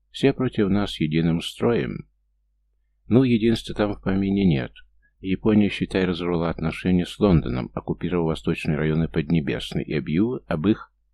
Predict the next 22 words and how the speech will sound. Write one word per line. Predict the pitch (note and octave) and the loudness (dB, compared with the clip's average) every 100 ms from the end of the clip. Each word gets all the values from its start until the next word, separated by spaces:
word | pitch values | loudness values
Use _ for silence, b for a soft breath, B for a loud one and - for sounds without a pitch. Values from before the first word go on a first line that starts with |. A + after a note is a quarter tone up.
| _ | _
аннексии. | F#2+ G2 E2 - - - G#1+ - _ _ _ _ _ _ _ _ _ | -4 0 0 -2 -10 -8 -10 -14 _ _ _ _ _ _ _ _ _
Германская | - E2+ F2+ F2+ - E2 | -2 2 4 2 0 -4
колония | D2+ D2 D#2 A2+ A#2 | -2 -2 0 2 2
в | F#2+ | 0
окружении | - F2 F#2+ F#2 | -2 -2 0 0
врагов | D#2 D#2 F#2+ G#2 | 0 0 0 0
и | G2 | -2
в | |
осознании, | E2 D#2+ D2+ F#2 G#2 G2 | -2 -4 -2 0 0 -2
что | - | -2
из | E2+ | -2
Европы | D#2+ D2 F2+ G2+ G2+ | 0 0 0 -2 -4
туда | F2+ E2+ | -2 -2
быстро | E2+ - - | -2 -4 -4
войска | D#2 - - | -4 -4 -2
не | D#2+ D#2 | -2 -2
пошлешь». | C#2+ - A#1 B1+ - - _ _ _ | -4 -6 -8 -8 -10 -16 _ _ _
Макаров | E2+ - B2+ B2 A2+ | -6 -4 -2 -2 -2
также | E2+ E2+ F2+ | -4 -2 -2
закурил. | E2 - C#2 A1+ - - _ _ _ _ _ | -4 -6 -8 -8 -12 -14 _ _ _ _ _
«А | - F#2 | -2 4
императрица?» | F2 F2 D#2+ D#2 D2 C#2+ - F#2+ G#2+ | 4 4 0 0 -2 -4 -4 -4 -4